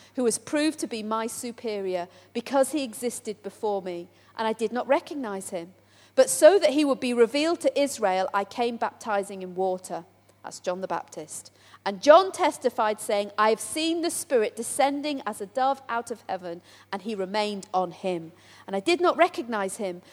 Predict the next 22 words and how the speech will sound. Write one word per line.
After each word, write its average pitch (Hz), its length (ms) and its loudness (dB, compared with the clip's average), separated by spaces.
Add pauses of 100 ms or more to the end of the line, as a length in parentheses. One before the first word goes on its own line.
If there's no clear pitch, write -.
(140)
but 247 120 2
he 339 240 6
who 349 80 6
sent 370 320 4
me 277 120 -4
to 269 120 0
baptize 262 560 2
in 226 140 0
water 285 300 0
said 302 340 -2
to 226 100 -12
me, 190 300 -4 (280)
'Upon 202 320 -4
whom 294 300 -2
you 311 100 0
see 311 240 -4
the 277 100 -8
Spirit - 540 0
descending 277 640 -2
and 226 160 -4
remaining 226 460 -8
upon, 180 400 -6